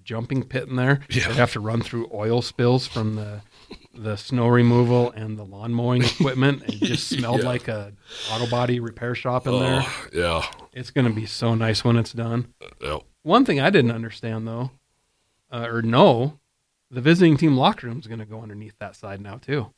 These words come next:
Speaker 2: Oh.
Speaker 1: I did not know that.
Speaker 2: I
Speaker 1: So
Speaker 2: didn't know
Speaker 1: probably
Speaker 2: that
Speaker 1: gonna be
Speaker 2: either.
Speaker 1: the best visiting team locker room around.
Speaker 2: Yeah.
Speaker 1: It'll be bare bones. It'll, 'cause you don't need a lot. You need area for the team to meet, dress, undress,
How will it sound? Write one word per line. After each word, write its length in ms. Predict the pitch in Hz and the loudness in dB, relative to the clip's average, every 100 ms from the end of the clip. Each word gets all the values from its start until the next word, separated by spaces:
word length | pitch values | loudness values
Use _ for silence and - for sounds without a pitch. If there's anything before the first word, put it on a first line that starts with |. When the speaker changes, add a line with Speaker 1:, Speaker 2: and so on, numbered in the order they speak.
| - | -2
Speaker 2:
Oh. 760 | 127 208 277 233 92 71 - - _ | 2 4 4 2 -2 -6 -12 -16 _
Speaker 1:
I 80 | 117 | -4
did 140 | 113 117 | -2 2
not 200 | 135 147 | 2 4
know 200 | 156 208 | 4 4
that. 160 | 113 | 2
Speaker 2:
I 60 | 95 | -2
Speaker 1:
So 180 | 107 113 | 0 0
Speaker 2:
didn't 280 | 110 - | -2 -8
know 120 | 117 113 | -2 4
Speaker 1:
probably 160 | 156 | 6
Speaker 2:
that 60 | 165 | 6
Speaker 1:
gonna 120 | 127 | 8
be 60 | 135 | 6
Speaker 2:
either. 120 | 127 | 6
Speaker 1:
the 100 | 110 - _ _ | 0 -10 _ _
best 340 | - 123 139 - | -2 -2 -2 -6
visiting 500 | 107 123 143 143 135 | -2 2 6 6 6
team 180 | 147 143 | 6 6
locker 300 | 139 151 143 | 6 4 2
room 200 | 156 156 | 4 4
around. 380 | 151 220 156 110 _ - | 4 4 2 -4 _ -12
Speaker 2:
Yeah. 320 | 87 123 226 | -4 0 0
Speaker 1:
It'll 180 | 202 180 | -2 0
be 220 | 147 110 - _ | 2 0 -6 _
bare 240 | 113 117 | 2 2
bones. 440 | 95 110 107 104 113 | 2 -2 -4 -8 -6
It'll, 200 | 113 107 110 _ _ _ _ | -8 -8 _ _ _ _ _
'cause 120 | 113 | -4
you 60 | 113 | 2
don't 200 | 120 107 | 2 2
need 160 | 117 117 | -2 -2
a 40 | |
lot. 300 | 113 110 120 | 0 2 0
You 80 | 110 | 0
need 240 | 113 110 98 _ _ _ | -4 -4 -6 _ _ _
area 280 | 110 113 110 | 0 4 4
for 160 | 107 113 | 2 -2
the 100 | 107 | -4
team 300 | - 113 113 | -4 -2 -2
to 120 | 107 | -2
meet, 400 | 104 110 120 131 - _ _ _ _ _ _ _ _ _ _ | -6 -6 -6 -6 -14 _ _ _ _ _ _ _ _ _ _
dress, 380 | - 98 117 - - - | -2 4 4 2 -4 -6
undress, 640 | 107 117 113 120 120 - | -2 0 4 4 2 -4